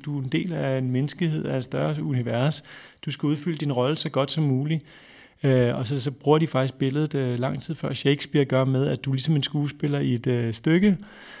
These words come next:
at, øh, du får tildelt en rolle, øh, og hvad for en rolle det er, om den er lang eller kort, det er ikke op til dig. Det er den, der skriver stykket, underforstået skæbnen eller guderne.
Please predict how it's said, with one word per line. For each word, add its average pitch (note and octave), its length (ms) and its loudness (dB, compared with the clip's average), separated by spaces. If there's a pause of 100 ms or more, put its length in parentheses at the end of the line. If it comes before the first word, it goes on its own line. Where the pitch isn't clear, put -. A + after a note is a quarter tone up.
(300)
at, C3 200 4
øh, B2+ 180 8
du C#3 60 -2
får B2+ 120 2
tildelt D#3+ 340 2
en E3 80 2
rolle, D3+ 600 2
øh, C3 240 2
og C3 60 0
hvad B2 180 4
for C3+ 100 -4
en C3 60 0
rolle C#3 240 0
det E3+ 120 2
er, D#3 60 2
om D3+ 220 0
den C3 100 4
er C3 60 2
lang C3+ 280 2
eller C#3+ 140 2
kort, C3 400 0
det D3+ 60 0
er C#3+ 40 0
ikke C#3 160 0
op C3 120 0
til - 140 -4
dig. C3 200 -2
Det C#3 80 0
er C#3 40 6
den, C#3 80 -2
der - 60 -2
skriver D3 300 -2
stykket, C3 380 2
underforstået C3 760 0
skæbnen B2 520 0
eller B2 120 -2
guderne. G3 420 4